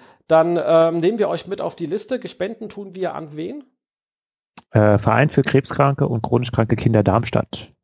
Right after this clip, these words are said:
Speaker 1: Genau. Kann man also auch wirklich helfen. Ihr seht, äh, wir haben jetzt auch wirklich, ähm, lokal genommen, weil es ein lokaler Event ist.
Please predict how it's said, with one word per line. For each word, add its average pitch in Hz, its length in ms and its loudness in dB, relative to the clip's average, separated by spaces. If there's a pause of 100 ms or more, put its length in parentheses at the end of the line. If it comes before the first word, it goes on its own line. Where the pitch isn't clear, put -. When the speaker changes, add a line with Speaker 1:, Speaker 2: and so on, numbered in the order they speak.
Speaker 1:
Genau. 135 280 2 (160)
Kann 180 180 0
man 202 80 0
also 165 180 2
auch 170 80 2
wirklich 202 260 -2
helfen. 240 240 2
Ihr 180 80 0
seht, 185 280 -2
äh, 170 280 2
wir 165 60 -4
haben 165 80 -6
jetzt 156 120 -8
auch 160 120 -4
wirklich, 185 300 -8
ähm, 160 460 0
lokal 175 420 2
genommen, 175 280 -2
weil 170 120 -2
es 151 100 -10
ein 165 40 -4
lokaler 156 320 0
Event 151 300 0
ist. - 300 -2